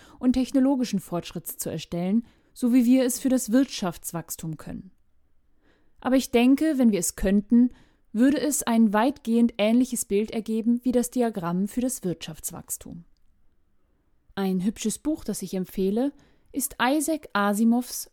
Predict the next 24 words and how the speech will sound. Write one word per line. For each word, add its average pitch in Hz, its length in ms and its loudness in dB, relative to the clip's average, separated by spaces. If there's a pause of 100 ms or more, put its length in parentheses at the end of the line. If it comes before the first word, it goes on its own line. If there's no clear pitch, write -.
Chronologie 240 640 0
der 254 200 -2
Wissenschaft 202 720 -6
und 233 160 2
Entdeckung. - 480 -6 (840)
Es 240 140 -2
stellt 240 300 4
die 226 160 0
wichtigsten 320 500 -4
Erfindungen 220 720 0
und 202 160 -4
Entdeckungen 190 560 2
der 185 120 0
Menschheitsgeschichte 208 960 -4 (320)
in 240 140 -2
chronologischer 233 760 2
Reihenfolge 175 640 -6
vor. - 380 -16 (1120)
Zu 208 140 -4
den 185 240 -2
ersten 294 420 0
Einträgen 226 680 0
gehören 180 420 -4
Steinwerkzeuge, 214 1080 -4